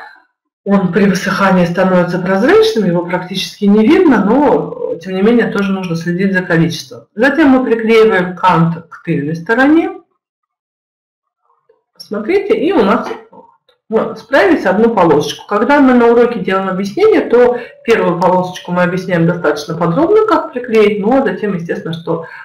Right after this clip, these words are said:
по аналогии, э, мы будем приклеивать все остальные полосочки. Мы начинаем с верхней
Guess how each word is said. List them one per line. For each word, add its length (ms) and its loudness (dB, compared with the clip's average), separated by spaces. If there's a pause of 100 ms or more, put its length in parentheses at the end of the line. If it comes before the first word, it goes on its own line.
(140)
по 120 2
аналогии, 800 2
э, 720 -6 (120)
мы 120 -6
будем 320 -2
приклеивать 580 0
все 180 -2
остальные 460 0
полосочки. 720 -4 (460)
Мы 120 0
начинаем 560 2
с 100 -6
верхней 680 -2